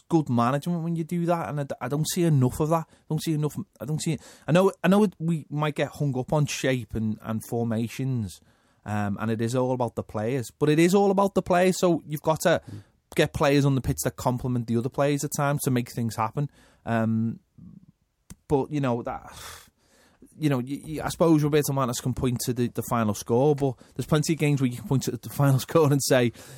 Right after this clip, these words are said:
"You didn't, you didn't change enough," or, "You didn't do something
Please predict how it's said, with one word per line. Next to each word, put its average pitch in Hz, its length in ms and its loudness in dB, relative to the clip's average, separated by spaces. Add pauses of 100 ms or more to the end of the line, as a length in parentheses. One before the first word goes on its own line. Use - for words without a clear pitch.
(120)
"You 127 120 0
didn't, 127 360 0
you 131 80 0
didn't 127 240 -2
change 139 380 -2
enough," 135 340 -2
or, 117 120 2
"You 113 100 -2
didn't 120 260 -2
do 127 140 2
something 127 500 -2